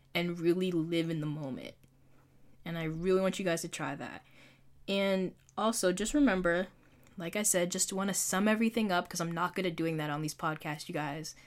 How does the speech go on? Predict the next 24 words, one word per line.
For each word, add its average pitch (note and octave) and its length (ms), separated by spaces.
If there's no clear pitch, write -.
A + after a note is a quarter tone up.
I'm E3+ 120
gonna F3+ 180
try F3 340
to E3+ 80
have E3 300
a D#3+ 80
conclusion. E3+ 840
I, E3+ 220
I F#3 100
feel B3+ 180
like G#3+ 140
my F3 180
last D3 320
podcast, E3 400
I D#3+ 80
was D#3+ 140
just D#3 140
really E3 460
rambling D#3 500
on D3 180
and D3 120
on D3+ 140
and D3 100
on. D#3 220